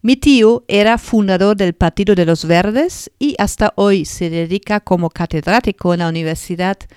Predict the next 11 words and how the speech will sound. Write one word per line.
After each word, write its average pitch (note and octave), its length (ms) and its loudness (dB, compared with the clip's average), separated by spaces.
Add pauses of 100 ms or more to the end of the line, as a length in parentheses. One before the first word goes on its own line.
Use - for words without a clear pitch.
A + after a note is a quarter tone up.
(300)
al F#3+ 160 0
Derecho F#3 360 0
Internacional F3 600 -2
de D#3 80 -2
Medio D3 280 0
Ambiente. C#3+ 500 -2 (1200)
Eso F#3 160 -4
es F3 100 -6
un G3 80 -4
poco F#3 220 -2
mi F#3 280 -2